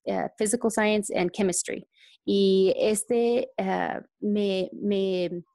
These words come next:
no sé, como que me involucró más en la, en la, en la, lo de es-, lo que es la ciencia y la química y, y me abrió como un gusto para la ciencia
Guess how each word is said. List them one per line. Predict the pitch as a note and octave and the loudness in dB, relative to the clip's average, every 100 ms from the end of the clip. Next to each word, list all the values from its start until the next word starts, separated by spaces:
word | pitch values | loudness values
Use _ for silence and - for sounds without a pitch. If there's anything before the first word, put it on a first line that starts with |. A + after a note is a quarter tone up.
| - - | -14 -6
no | D4 | -4
sé, | E4+ E4 | -2 -4
como | C#4 B3 | -4 -4
que | G#3+ | -2
me | G3+ | -2
involucró | G3+ G3+ F#3+ - G#3+ A3+ | -2 -2 -4 -4 -4 -2
más | G#3+ A3 - | -2 -4 -4
en | G#3+ G3 | -4 -2
la, | F3 | -4
en | - F#3 | -4 -4
la, | F3 E3+ - | -6 -8 -10
en | G3 F#3 | -8 -6
la, | F3+ | -6
lo | F3+ F3 | -4 -4
de | F3 F3+ F#3+ | -4 -4 -4
es-, | - - _ _ | -6 -10 _ _
lo | F#3+ F#3 | -8 -4
que | G3 | -4
es | G3 | -4
la | G3 | -6
ciencia | G#3+ A3+ A3 | -4 -4 -2
y | G3 | -4
la | E3+ | -4
química | - A3 G#3+ A3 G#3+ | -4 -4 -4 -4 -2
y, | F#3 - _ - _ _ | -2 -4 _ -20 _ _
y | - F#3+ F#3 F3+ E3+ E3 _ | -6 -2 0 0 -2 -4 _
me | - G#3 G3 | -6 -4 -2
abrió | F#3 E3+ F#3+ G3 G3 G#3 G#3 | -4 -4 -4 -2 -2 -4 -6
como | - F3+ | -6 -4
un | F#3 F#3+ | -4 -4
gusto | G3 G#3 - - A3 G#3+ | -4 -4 -8 -8 -6 -4
para | G3+ F#3+ | -4 -2
la | F3+ | -4
ciencia | F#3 G3+ G3 G3+ - A3 | -4 -4 -2 -4 -4 -6